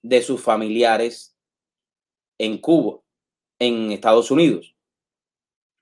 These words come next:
Que muchos están con la boca abierta y con los brazos cruzados, mientras que sus familiares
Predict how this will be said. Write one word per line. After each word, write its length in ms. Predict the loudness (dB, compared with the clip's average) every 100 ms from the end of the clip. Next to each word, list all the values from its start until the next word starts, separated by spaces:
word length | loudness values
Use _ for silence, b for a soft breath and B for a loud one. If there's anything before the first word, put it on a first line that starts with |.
| _ _ _ _ b b b b
Que 140 | 2
muchos 640 | 6 4 4 2 0 -4 _ _ _ _
están 560 | 0 0 0 2 2 2
con 180 | 0 0
la 140 | 2
boca 320 | 0 -2 2
abierta 680 | 2 4 2 2 -2 -10 -12 _ _ _ _ _ _ _ -16
y 100 | -6
con 180 | -2 -2
los 160 | -2
brazos 400 | 2 2 4 0
cruzados, 800 | 0 -2 4 4 4 0 -6 -16 _ _ b b
mientras 640 | 2 4 4 4 4 2
que 300 | 0 0 0 -4
sus 380 | -6 0 0
familiares 800 | 2 2 4 4 4 2 -4 -18